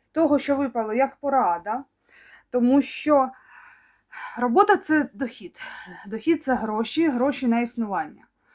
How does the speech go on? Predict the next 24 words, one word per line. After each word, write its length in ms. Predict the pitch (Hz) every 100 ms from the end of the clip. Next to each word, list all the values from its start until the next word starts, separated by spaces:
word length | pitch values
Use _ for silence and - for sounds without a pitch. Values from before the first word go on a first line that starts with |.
| _ - - _ - - -
Тому 360 | 226 262 330
йде 360 | 285 196 269 208
злість 480 | 190 254 339 403 -
через 280 | 240 220 220
те, 260 | 285 320
що 240 | - 254 220
ми 180 | 233
не 120 | 254 247
можемо 480 | 247 269 247 233
виїхати 560 | 214 269 254 - 214 208
разом 300 | 220 208 208
з 60 | 214
роботою, 680 | 208 190 202 208 277 285 277 _ _
і 80 | 196
роботу 400 | 202 202 277 285
з 80 | -
собою 480 | 208 208 240 226 262 -
перевезти 640 | 220 214 196 240 240 226
також — 460 | 208 202 240 262 -
це 320 | 202 208 220 _ _
таке 240 | _ - 233
складне 400 | - 233 233 269
питання. 600 | 262 254 175 147 - 202 _ _ _ _ _ _ _ _ _ _ -
Тому, 380 | 277 247 202